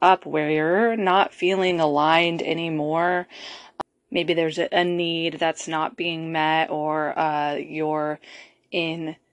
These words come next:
feeling in misalignment with your values of where you're at in your work or in your relationships, then exploring that. Where is the misalignment? What is creating this sense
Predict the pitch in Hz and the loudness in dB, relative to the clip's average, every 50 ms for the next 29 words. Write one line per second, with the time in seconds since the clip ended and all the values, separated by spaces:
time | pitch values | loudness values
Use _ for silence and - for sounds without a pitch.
0 | _ _ - - 190 175 170 165 160 160 160 156 160 160 160 160 - - 165 156 | _ _ 2 4 6 6 6 4 2 0 0 -2 0 -2 -2 -2 -2 0 2 2
1 | 156 151 151 151 160 160 160 160 160 160 - 147 160 165 160 156 156 - - - | 4 4 2 2 0 0 -2 -2 -2 -4 -4 -2 0 2 2 2 0 -4 -14 -16
2 | - - 160 160 156 151 156 160 156 156 - - 165 156 160 156 151 151 156 156 | -12 -10 -6 -2 -2 0 2 2 2 0 0 -2 -2 0 2 4 4 4 4 2
3 | 156 160 160 160 160 156 156 - 151 139 190 160 156 156 151 156 151 147 147 147 | 2 0 0 -2 -2 -4 -4 -6 -8 -6 -4 -4 -2 -2 0 0 0 0 0 0
4 | 147 147 147 151 - - 156 147 147 147 151 151 160 170 170 165 165 165 165 165 | 0 2 2 0 0 -2 -6 -8 -8 -6 -4 -2 0 2 2 4 4 2 2 2
5 | 160 - - 147 143 143 151 - - - - - - _ _ - 165 160 156 156 | 0 -2 -4 -4 -4 -4 -6 -8 -12 -20 -20 -20 -20 _ _ -6 -6 -4 -4 -4
6 | 151 151 156 156 160 185 214 220 214 - - 180 165 160 - - - 147 151 160 | -4 -2 0 2 4 4 4 2 0 -2 -4 -2 -2 -2 -4 -4 -2 -2 -4 -4
7 | - - - - - 160 160 156 151 151 160 151 - - - - - - _ - | -6 -8 -10 -6 -2 0 2 2 0 0 -4 -8 -8 -14 -20 -20 -20 -20 _ -16
8 | - - - - - - - 196 202 208 208 185 165 160 156 - - 143 - - | -14 -12 -12 -14 -6 2 4 4 6 6 4 2 0 -4 -6 -8 -8 -8 -8 -10
9 | - - - - - _ _ _ _ _ _ _ _ _ - 151 160 165 170 180 | -12 -16 -18 -20 -20 _ _ _ _ _ _ _ _ _ -6 0 2 4 6 6
10 | 180 180 185 180 175 165 160 - - _ _ - 156 151 151 151 147 147 - - | 8 8 6 6 4 2 -2 -8 -10 _ _ -4 -4 -4 -2 -4 -4 -6 -6 -10
11 | _ _ _ - 160 156 147 - - 143 143 143 131 - 147 147 170 165 - - | _ _ _ -8 -6 -6 -6 -4 -4 -4 -2 -2 -2 -4 -4 -8 -8 -10 -10 -10
12 | - - - - - _ _ _ _ _ _ - 151 160 160 156 160 156 - - | -10 -12 -14 -18 -18 _ _ _ _ _ _ -4 0 2 2 4 2 0 -2 -8
13 | - - - 180 190 185 185 175 165 170 160 160 156 - - - - - 156 156 | -14 -8 -4 0 2 2 2 2 0 -2 -2 -4 -4 -4 -6 -6 -4 -2 -2 -2
14 | 151 156 151 - - - | -2 -4 -6 -8 -10 -12